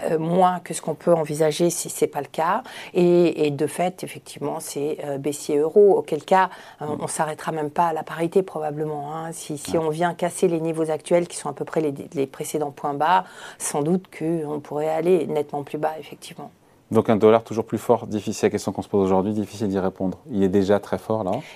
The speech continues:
Speaker 1: Il est déjà très fort, anormalement fort au regard de la situation fondamentale
Speaker 2: Ouais.
Speaker 1: aux, aux États-Unis. Euh, mais voilà, la situation
Speaker 2: Le
Speaker 1: étant
Speaker 2: ressort
Speaker 1: ce qu'elle
Speaker 2: peut
Speaker 1: est,
Speaker 2: encore,
Speaker 1: euh,
Speaker 2: euh,
Speaker 1: le ressort peut encore, euh, effectivement, euh, se, se détendre et, euh,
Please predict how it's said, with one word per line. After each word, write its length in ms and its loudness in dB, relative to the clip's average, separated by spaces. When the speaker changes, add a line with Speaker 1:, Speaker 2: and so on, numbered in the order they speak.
Speaker 1:
Il 120 6
est 60 10
déjà 300 0
très 180 -8
fort, 340 2
anormalement 560 -2
fort 360 2
au 80 -6
regard 240 0
de 60 -6
la 60 -4
situation 440 -4
fondamentale 800 -4
Speaker 2:
Ouais. 40 -2
Speaker 1:
aux, 80 -2
aux 120 2
États-Unis. 760 0
Euh, 500 4
mais 320 0
voilà, 360 -2
la 100 -14
situation 560 -6
Speaker 2:
Le 60 -2
Speaker 1:
étant 120 6
Speaker 2:
ressort 240 4
Speaker 1:
ce 60 0
qu'elle 80 4
Speaker 2:
peut 80 6
Speaker 1:
est, 60 0
Speaker 2:
encore, 220 8
Speaker 1:
euh, 220 4
Speaker 2:
euh, 60 0
Speaker 1:
le 100 8
ressort 400 2
peut 220 -2
encore, 420 -2
euh, 260 -8
effectivement, 720 -4
euh, 640 6
se, 280 4
se 200 -2
détendre 640 4
et, 480 6
euh, 200 4